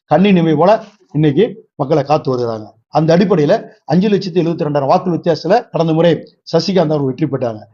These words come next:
அதே மாதிரி பாத்தீங்கன்னா இந்த மாவட்டத்தை பொறுத்த வரைக்கும் ஒரு உதாரணத்துக்கு இந்த மாவட்டத்தை சொல்றேன், இருக்கின்ற மாவட்டங்கள் அத்தனையும் அப்படிதான். மேயர் போட்டியின்றி தேர்வு,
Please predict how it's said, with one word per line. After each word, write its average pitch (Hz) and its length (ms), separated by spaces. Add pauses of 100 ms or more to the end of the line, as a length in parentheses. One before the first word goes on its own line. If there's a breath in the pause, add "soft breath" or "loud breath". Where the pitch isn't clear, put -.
(120)
அதே 180 180
மாதிரி 202 200
பாத்தீங்கன்னா 170 300
இந்த 160 100
மாவட்டத்தை 160 360
பொறுத்த 147 200
வரைக்கும் 165 200
ஒரு 139 100
உதாரணத்துக்கு 175 460
இந்த 160 100
மாவட்டத்தை 156 280
சொல்றேன், 180 300 (160)
இருக்கின்ற 175 340
மாவட்டங்கள் 160 400
அத்தனையும் 160 240
அப்படிதான். 127 300 (260 soft breath)
மேயர் 175 280
போட்டியின்றி 151 400
தேர்வு, 139 240